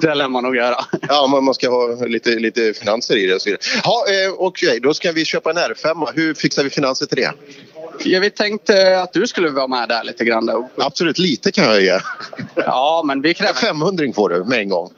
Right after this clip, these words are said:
Speaker 1: Ja, tre noll bakom så är vi helt nöjda.
Speaker 2: Ja, där. Ja. Ja, nej, det hade varit jäkligt kul att se er i, i, i den typen av körning. Marknadsnatta då? Det, det ryktas om snö. Gillar du snö?
Speaker 1: Jag tycker om snö, men då vill jag gärna ha dubbdäck under. Så det här kan ju bli väldigt, eh, spännande.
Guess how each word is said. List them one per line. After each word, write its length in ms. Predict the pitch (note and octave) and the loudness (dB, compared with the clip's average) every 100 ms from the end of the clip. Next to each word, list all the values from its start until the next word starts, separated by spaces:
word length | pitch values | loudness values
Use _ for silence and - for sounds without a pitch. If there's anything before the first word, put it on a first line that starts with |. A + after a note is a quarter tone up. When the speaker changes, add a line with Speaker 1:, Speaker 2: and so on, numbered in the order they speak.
| - | -10
Speaker 1:
Ja, 480 | - A3+ B3 A#3 G#3 | -4 -2 0 0 -2
tre 140 | G#3+ E3 | 0 0
noll 220 | D#3 C#3+ | 2 0
bakom 320 | C3 C#3+ B2 | 0 0 0
så 100 | C3+ | 0
är 40 | E3 | 2
vi 100 | B2+ | 2
helt 160 | C3 | 2
nöjda. 300 | C3 A2+ G#2+ - | 2 0 -2 -2
Speaker 2:
Ja, 180 | D3+ F3 | -2 0
där. 240 | - C3 | 0 0
Ja. 340 | F#2 G#2 D#3 F#3 - - E3+ | 0 2 2 0 -6 -6 -2
Ja, 160 | A#2+ D#3 | 0 2
nej, 140 | E3 E3 | 2 2
det 60 | |
hade 160 | F3+ D#3+ | 0 0
varit 180 | D#3+ G3+ | 0 -2
jäkligt 320 | - - F3 | -2 -2 0
kul 160 | D3+ | -2
att 60 | E3 | -2
se 320 | - - A2+ | -6 -2 0
er 120 | A2 | 2
i, 80 | A2+ | 2
i, 520 | A#2 A#2 A#2 A2+ A2+ - | 0 0 2 4 2 0
i 100 | B2 | 0
den 200 | G#2 G2 | 0 0
typen 260 | G#2+ G2+ | -2 0
av 40 | G#2 | 0
körning. 340 | - F#2+ G2+ - E3+ | 2 -2 -4 -6 -4
Marknadsnatta 600 | F#3+ F3+ F3+ F3 G3+ - | -4 0 0 0 -2 -2
då? 160 | A2+ F#2 | -2 0
Det, 380 | C3+ D3+ D#3 D#3 D#3 - | 4 4 4 0 -4 -6
det 80 | C#3 | -4
ryktas 280 | E3+ - - | -2 -4 -4
om 100 | G#2 | -4
snö. 380 | - - C3 - | -4 -2 0 0
Gillar 300 | G2+ E3+ D3 | 0 2 0
du 60 | D3+ | -2
snö? 160 | - D#2+ - - - - - | -4 -6 -8 -16 -16 -12 0
Speaker 1:
Jag 340 | A2 G#2 G2+ | 2 2 0
tycker 280 | - - C3 | -4 0 2
om 180 | C3 B2 | 2 0
snö, 280 | - B2+ A#2 | 0 0 0
men 100 | A#2 | 0
då 60 | |
vill 80 | F3+ | 0
jag 80 | D3+ | 0
gärna 200 | C#3 B2+ | 0 -2
ha 80 | B2 | -2
dubbdäck 400 | F3 F#3 A#2 B2+ | -2 -4 -2 -2
under. 260 | A2 G#2+ G#2 - | -2 -4 -6 -10
Så 180 | - B2 | -4 -2
det 100 | B2+ | -2
här 560 | D#3+ D3 C#3+ C#3+ C3+ C3 | 0 2 2 2 0 -2
kan 220 | - B2 | -2 -2
ju 80 | A#2 | 0
bli 140 | B2 | 2
väldigt, 580 | A#2+ A#2+ D3 E3 - - | 2 0 -2 -4 -4 0
eh, 200 | A#2+ A#2 | 2 2
spännande. 540 | - B2+ A#2 A#2 A2+ | -2 -2 -2 -2 -2